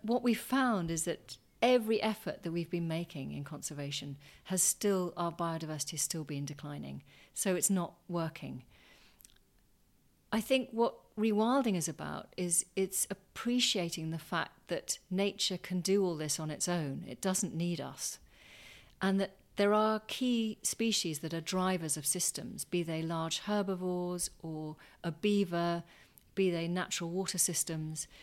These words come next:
And as soon as you get them functioning again, you can take a back seat, and suddenly that burden is lifted from the shoulders of human beings who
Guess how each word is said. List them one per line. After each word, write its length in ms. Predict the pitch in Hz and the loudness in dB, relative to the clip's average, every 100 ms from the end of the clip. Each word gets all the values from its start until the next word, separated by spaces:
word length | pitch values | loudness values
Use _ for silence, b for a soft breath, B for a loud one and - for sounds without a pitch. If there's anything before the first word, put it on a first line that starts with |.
| B B B _ _ - | B B B _ _ -4
And 300 | 196 196 196 | 0 0 0
as 100 | 190 | 0
soon 240 | - 262 254 | 2 4 4
as 180 | 220 | 2
you 80 | 214 | 0
get 300 | 202 - - | -2 -6 -4
them 180 | 190 185 | -4 -4
functioning 560 | - 226 233 - 160 139 | -4 -4 -4 -4 -4 -6
again, 440 | - 143 143 143 B B B B B _ _ _ _ | -6 -8 -8 -8 B B B B B _ _ _ _
you 220 | 185 208 214 | -6 -2 0
can 140 | 220 | 0
take 220 | 208 214 | -2 -2
a 60 | 185 | -4
back 260 | 175 - | -6 -2
seat, 500 | - 220 214 - - - | -2 -2 -6 -8 -12 -8
and 220 | 175 185 | -4 -4
suddenly 400 | - - 233 202 | -4 -4 -2 -2
that 300 | 160 - 151 | -2 -8 -8
burden 440 | - 226 226 165 143 | -4 0 0 -2 -6
is 160 | 139 | -6
lifted 460 | 165 190 - - - | -4 -4 -6 -12 -12
from 160 | - 151 | -10 -6
the 60 | |
shoulders 520 | 151 180 170 156 139 | -4 -4 -6 -6 -10
of 100 | 143 | -12
human 260 | - 165 143 | -8 -6 -4
beings 500 | 143 151 - - - | -4 -4 -6 -10 -8
who 220 | 170 156 | -6 -6